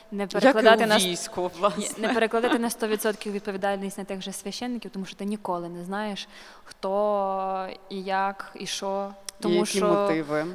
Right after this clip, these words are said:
Speaker 1: тому що ді-, ну, н-, я думаю, що, не знаю, це якась така моя думка, я це собі, <laughs>
Speaker 2: Мгм.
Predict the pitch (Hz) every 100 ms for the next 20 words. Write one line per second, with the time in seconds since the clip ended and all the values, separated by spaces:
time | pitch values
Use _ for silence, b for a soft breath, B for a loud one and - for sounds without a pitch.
0 | 175 226 233 247 220 247 277 226 220 175
1 | 131 123 110 - 220 214 247 240 226 233
2 | 214 208 B B 220 175 170 - 185 175
3 | - 185 180 165 185 208 175 170 - -
4 | 170 175 170 202 277 285 277 214 202 202